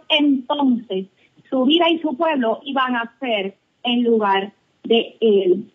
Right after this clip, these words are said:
Recuerde el tema, Dios ha sido y seguirá siendo fiel. Así que habiendo expuesto este, este pasaje, me tomó unos minutos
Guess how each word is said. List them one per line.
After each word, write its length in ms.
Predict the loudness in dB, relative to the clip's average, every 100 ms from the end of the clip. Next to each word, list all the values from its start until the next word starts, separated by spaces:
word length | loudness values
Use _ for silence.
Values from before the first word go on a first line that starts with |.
| _ -4
Recuerde 480 | -4 0 2 2 0 0
el 220 | -2 -2
tema, 500 | 0 0 0 -2 -8
Dios 320 | -8 -4 -4 -6 -6
ha 260 | -2 -2 -4 -6
sido 360 | 0 0 2 -2 -6 _ _ -6
y 220 | -2 -2
seguirá 680 | 0 0 2 2 0 -2 -4 _ _ _ -4
siendo 540 | 0 2 2 0 -2 -4
fiel. 460 | -4 0 0 0 -4 _ -6
Así 280 | -4 0 0
que 60 | 0
habiendo 360 | 0 -2 0
expuesto 640 | -2 -4 -4 0 0 2 0
este, 760 | 0 0 0 2 -2 -4 -4
este 260 | -2 0 0
pasaje, 540 | 0 -2 -2 -2 0
me 160 | 0 0
tomó 280 | 0 0 0
unos 180 | 0 2
minutos 600 | 2 2 2 0 -4